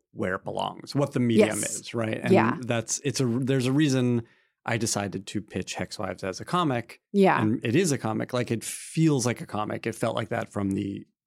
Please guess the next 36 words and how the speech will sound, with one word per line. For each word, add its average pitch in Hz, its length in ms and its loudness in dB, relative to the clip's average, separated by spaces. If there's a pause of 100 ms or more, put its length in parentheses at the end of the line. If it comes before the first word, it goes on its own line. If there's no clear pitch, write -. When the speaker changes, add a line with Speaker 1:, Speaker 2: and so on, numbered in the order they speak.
(220)
Speaker 1:
incept-, 117 380 0
from 113 140 0
the 104 60 0
conception 110 500 -4
of 107 160 -6
it. 110 220 -6
Speaker 2:
Yeah. 180 320 0
Speaker 1:
Whereas 110 380 0
other 113 260 0
stuff 104 320 -2
that, 101 200 -6
like, 101 200 -6 (180)
Acker, 113 300 -2
my 101 160 -2
writing 113 260 0
partner, 110 220 -6
and 107 100 -4
I 107 80 -6
have 95 160 -8
done 95 320 -8 (460)
together, 135 480 2
we've 117 260 0
been 117 140 2
able 110 180 0
to 101 100 -2
say, 110 220 0
"Well, 113 180 0
this 120 380 0
feels 107 380 0
like 101 240 -4
it 98 80 -2
has 95 240 -4
the 110 120 -10
legs 123 400 0
to 113 120 -2
be 98 400 0